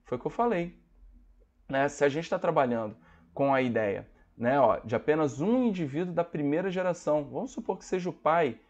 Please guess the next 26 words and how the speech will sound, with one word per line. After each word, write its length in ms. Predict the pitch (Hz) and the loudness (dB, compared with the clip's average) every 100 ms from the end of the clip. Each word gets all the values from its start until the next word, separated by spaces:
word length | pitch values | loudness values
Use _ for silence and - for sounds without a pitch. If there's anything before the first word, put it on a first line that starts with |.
| _ | _
que 140 | - 135 | -6 0
tenha 400 | 147 147 156 151 | 2 4 2 0
um 160 | 147 160 | 2 4
azinho, 560 | 135 113 135 156 120 - _ _ - | 4 2 0 0 -2 -6 _ _ -10
ok? 440 | 113 147 160 160 - | -2 0 0 0 0
Esse 360 | 214 220 - | 0 0 0
azinho 600 | 175 135 131 190 202 123 - _ | 0 0 -2 -4 -4 -6 -12 _
pode 240 | - 185 175 | 2 2 0
ter 100 | 170 | -2
passado 480 | 160 147 156 147 - | 0 0 0 0 0
pre-, 220 | 143 147 | -2 -2
pra, 640 | - 127 123 117 107 98 | -2 2 2 2 0 -2
né, 200 | 113 131 156 | -2 -2 -2
pros 300 | 123 120 - | -4 -10 -12
filhos, 600 | - 185 190 113 - _ _ _ | -6 -2 -2 -4 -12 _ _ _
ok? 500 | - 113 147 175 190 _ _ _ - | -12 0 2 2 -2 _ _ _ -2
E 240 | 156 220 | 4 6
aí, 320 | 196 156 185 | 6 4 2
galera, 420 | 196 147 113 104 127 | 4 4 4 0 -4
não 60 | |
tem 200 | 165 226 | -4 -2
jeito, 380 | 262 175 175 - _ _ _ | -2 -2 -4 -8 _ _ _
né? 320 | 117 139 175 - | -2 0 0 -4
Em 100 | 151 | 2
algum 280 | 170 156 143 | 4 4 4
momento, 560 | 160 180 147 165 - | 2 2 2 0 -2